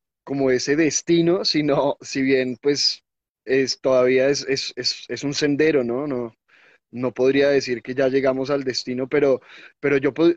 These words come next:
pero sí sentí que era como e-, esa sensación de que, "Wow, ya llegué", ¿sí? Después de, de estar aquí, allá, mirando por aquí, mirando por allá,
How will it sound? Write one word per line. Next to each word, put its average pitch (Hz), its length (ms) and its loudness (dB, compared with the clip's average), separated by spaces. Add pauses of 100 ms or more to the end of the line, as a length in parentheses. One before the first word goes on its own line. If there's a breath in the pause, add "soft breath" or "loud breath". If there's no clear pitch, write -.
(120)
pero 151 180 0
sí 151 160 -8
sentí 185 500 0
que 196 180 6
era 180 160 4
como 156 560 0 (360)
e-, 143 180 -2
esa 170 220 -2
sensación 165 520 -2
de 175 100 2
que, 170 120 0
"Wow, 139 520 2
ya 139 280 -2
llegué", 127 540 0 (440)
¿sí? 156 220 0
Después 151 440 -2
de, 175 320 4
de 156 140 -2
estar 165 300 0
aquí, 175 580 -2
allá, 156 500 0
mirando 147 460 -2
por 151 160 0
aquí, 160 460 -4
mirando 143 400 -2
por 147 140 -2
allá, 139 500 0